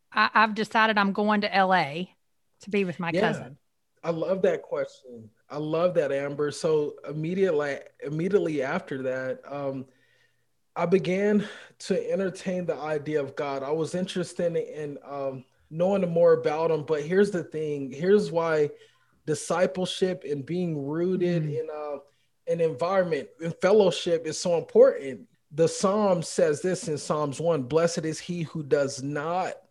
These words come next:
Speaker 2: walk in step with the wicked, nor take the way that sinners take, nor sit in the company of mockers. But blessed is he who delights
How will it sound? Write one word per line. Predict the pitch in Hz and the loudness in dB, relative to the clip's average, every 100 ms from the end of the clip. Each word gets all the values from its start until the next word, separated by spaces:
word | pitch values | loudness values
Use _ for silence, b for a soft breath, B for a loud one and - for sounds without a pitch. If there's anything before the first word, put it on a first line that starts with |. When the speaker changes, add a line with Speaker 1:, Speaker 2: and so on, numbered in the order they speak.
| _ _ - | _ _ 4
Speaker 2:
walk | 151 160 156 | 6 6 2
in | 147 | -4
step | - - 147 123 | -4 0 0 2
with | 143 - | -2 0
the | 143 | 0
wicked, | 139 151 151 135 | 2 0 -2 -6
nor | 151 156 185 196 | -2 2 4 2
take | 196 180 - | 0 -2 0
the | |
way | 156 151 | 2 2
that | 143 139 | 2 -2
sinners | - - 202 180 - | -2 -2 0 0 -4
take, | - 202 | -4 -4
nor | 147 170 196 | -2 0 2
sit | 190 185 | 2 -2
in | 147 | -2
the | 139 | -8
company | - 160 - 143 | -8 -8 -6 -4
of | 127 | -4
mockers. | 135 165 214 208 143 135 B B B B | -4 -2 -4 -4 -6 -8 B B B B
But | 156 143 | 2 4
blessed | 165 190 190 | 4 2 0
is | 165 - | -6 -6
he | 185 | -6
who | 165 156 | -6 -4
delights | 139 135 135 151 147 - | -2 -2 -2 -2 -4 -6